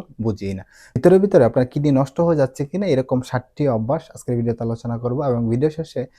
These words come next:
আলোচনা করব যে আপনার কিডনি ভালো আছে কিনা, কি কি পরীক্ষা করার প্রয়োজন রয়েছে। এক নাম্বার,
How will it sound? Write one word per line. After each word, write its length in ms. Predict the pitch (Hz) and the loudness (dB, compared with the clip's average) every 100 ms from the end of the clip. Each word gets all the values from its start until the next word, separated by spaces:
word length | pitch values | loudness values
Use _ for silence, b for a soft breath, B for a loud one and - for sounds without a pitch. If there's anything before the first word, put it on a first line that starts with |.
| b | b
আলোচনা 340 | 120 123 139 131 - | -2 0 0 -2 -2
করব 180 | 117 151 175 | -2 -2 0
যে 40 | 110 | -2
আপনার 220 | - 113 | -2 -8
কিডনি 260 | 147 139 135 110 | -6 -4 -2 0
ভালো 140 | 110 131 | 0 -2
আছে 140 | - 127 | -2 -8
কিনা, 140 | 143 190 180 | -8 -8 -8
কি 100 | 127 - | -10 -2
কি 80 | 120 - | -2 -2
পরীক্ষা 260 | 107 107 104 | -6 -6 -4
করার 160 | 101 - | -4 -2
প্রয়োজন 280 | 113 101 95 90 | -4 -2 -4 -6
রয়েছে। 300 | 90 - 107 _ - | -10 -12 -20 _ -2
এক 60 | 143 | 2
নাম্বার, 220 | 190 127 | 4 2